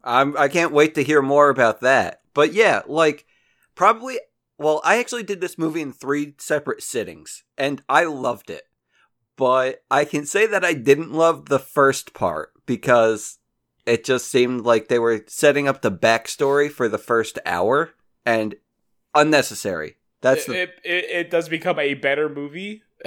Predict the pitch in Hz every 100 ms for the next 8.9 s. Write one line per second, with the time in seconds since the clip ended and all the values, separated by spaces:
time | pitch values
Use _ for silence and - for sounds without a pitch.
0 | 151 208 151 - 160 165 196 233 - 151
1 | 143 - 185 160 214 - 226 196 - 453
2 | - 247 240 - 208 - - 202 185 -
3 | 190 165 - 151 151 160 165 156 135 131
4 | 127 - 117 113 113 131 131 127 131 127
5 | 131 135 131 - - 156 151 131 147 143
6 | - 220 101 104 95 - - 104 101 -
7 | - - 101 95 95 92 _ - 311 302
8 | - - - - 151 147 156 160